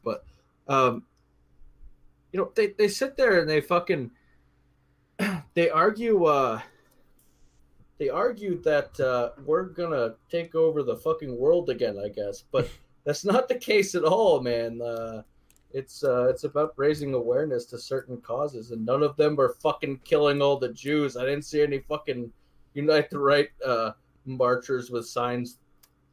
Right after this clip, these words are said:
Speaker 1: stating that shit.
Speaker 2: Well, there was an interesting one over in Charlottesville, an interesting banner,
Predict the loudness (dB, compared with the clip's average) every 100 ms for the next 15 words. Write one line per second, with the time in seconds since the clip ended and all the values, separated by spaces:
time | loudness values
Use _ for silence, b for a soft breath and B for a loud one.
0 | _ -6 0 2 2 0 -2 -4 -6 -4
1 | -4 -6 -16 B B B -6 -2 0 0
2 | 0 0 -2 -4 -2 -2 -2 0 0 0
3 | -2 -2 -2 0 0 -2 -2 -2 -4 -6
4 | -8 -8 -8 -6 -4 -6